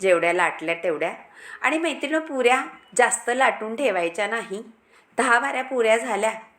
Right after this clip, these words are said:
का आपल्या तळून घ्यायच्या, नाहीतर त्या सुकल्यानंतर व्यवस्थित तळत नाही,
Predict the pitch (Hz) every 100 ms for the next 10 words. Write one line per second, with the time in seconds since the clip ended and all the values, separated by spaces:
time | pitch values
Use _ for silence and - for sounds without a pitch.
0 | _ _ _ 233 233 185 175 185 202 165
1 | 165 190 220 165 220 208 - _ - _
2 | 240 254 311 320 320 262 - 220 226 240
3 | 226 202 - 220 - - _ _ _ _
4 | _ _ 214 208 208 208 233 226 233 180
5 | 180 214 196 175